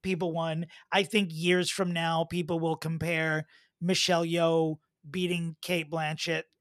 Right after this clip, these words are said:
as we, we reference Julia Roberts beating Ellen Burstyn in Requiem for a Dream. I think it's sort of that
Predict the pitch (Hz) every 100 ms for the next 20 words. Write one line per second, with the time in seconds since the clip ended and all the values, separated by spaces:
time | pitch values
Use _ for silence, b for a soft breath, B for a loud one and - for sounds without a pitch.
0 | - 170 - 180 165 156 170 165 156 160
1 | _ _ _ - 165 170 156 165 190 160
2 | 139 143 165 165 156 156 165 160 160 -
3 | 139 165 160 156 165 156 165 147 147 151
4 | - 165 147 147 139 139 - 151 139 -
5 | 147 139 139 147 135 135 - 151 - -
6 | - 160 147 117 110 127 120